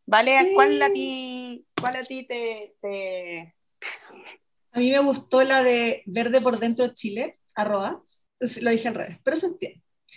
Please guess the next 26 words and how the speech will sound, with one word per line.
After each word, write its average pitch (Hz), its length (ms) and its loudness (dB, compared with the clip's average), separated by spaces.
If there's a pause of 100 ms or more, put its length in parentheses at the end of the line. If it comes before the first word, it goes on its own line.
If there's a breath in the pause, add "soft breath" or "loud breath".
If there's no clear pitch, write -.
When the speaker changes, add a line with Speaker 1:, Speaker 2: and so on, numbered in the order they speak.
(320 soft breath)
Speaker 2:
Que 208 440 0
es 226 100 -2
súper 320 200 -2
cortita, - 380 -2
<laughs> 330 480 4
no 311 60 4 (100)
es 262 60 4
una 294 60 0
historia, 202 440 2
pero 208 160 -2
dice 254 200 2
así: 269 380 0 (800 soft breath)
"Mi 226 120 0
preciada 269 720 0
y 233 140 -2
única 277 340 -2
locacia 247 460 0
amazónica, 180 800 -4
no 208 180 -4
pasó 214 240 -4
agosto". 175 320 -8 (800 soft breath)
Yo, 254 460 4
yo 233 200 2
tuve 240 220 -2
locacia 247 360 -2
amazónica, 214 760 -6